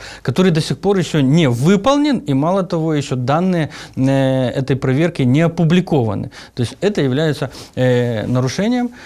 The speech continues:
действующего законодательства Украины. И в качестве примера я проведу параллель с, м, Канадой. Канада тоже закупила, ну, э, заказала два миллиона доз, э, вакцины Индийского института сывороток, вот, к-, к-, э, Covishield.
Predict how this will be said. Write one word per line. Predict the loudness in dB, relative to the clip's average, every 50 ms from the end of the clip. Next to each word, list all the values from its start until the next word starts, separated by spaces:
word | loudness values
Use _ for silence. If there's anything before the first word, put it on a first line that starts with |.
| -16 -10 -4
действующего | -2 -2 -2 0 -2 -4 -2 -2 -4 -2
законодательства | -2 -4 -4 -4 -2 -2 0 -2 -2 -4 -6 -6 -6 -4
Украины. | -4 -4 -6 -6 -6 -6 -6 -8 -10 -12
И | -4
в |
качестве | 0 0 0 2 0 0 -2 0
примера | 0 0 0 2 2 2 2 2 2 2
я | 0 0
проведу | 0 0 0 0 0 0 -2 -2
параллель | -2 -2 -2 -2 0 0 0 0 0 -2 -2
с, | -4 -8 -8 -4 -2 -2 -2 -4 -6 -16 -20 -20 -14 -6
м, | -2 0 0 0 0
Канадой. | 0 0 2 2 2 2 0 -2 -4 -6 -6
Канада | -6 -4 -2 0 0 -2
тоже | -2 -4 -6 -2 0 2 2 2 0 -2
закупила, | -4 -4 -6 -8 -8 -6 -4 -2 -2 0
ну, | 0 0 -2 -2 -2 -2
э, | -2 0 0 0 0 0
заказала | 0 -2 -2 -2 -2 0 0 0 0 0 0 -2
два | -2 -2 -2 0
миллиона | 0 0 0 0 -2 -2 -2 -2 -2 -2
доз, | -2 -4 -4 -4 -6 -6 -6
э, | -6 -4 -2 -2 0 0 0 0 0 -2 -2 -2
вакцины | -2 -4 -6 -6 -6 -6 -4 -2 -2 -2 -4 -6 -10 -14 -20 -18 -8 -4
Индийского | -2 0 0 -2 -2 -2 -2
института | -2 -4 -4 -6 -6 -6 -6
сывороток, | -8 -6 -4 -4 -2 -2 -2 -2 -4 -6 -8 -6 -6
вот, | -8 -8 -8 -12 -20 -20 _
к-, | -12 -12 -12 -8 -4
к-, | -2
э, | 0 2 2 2 2 0 0 0 -2 -2
Covishield. | -2 -2 -2 -2 -4 -6 -8 -10 -10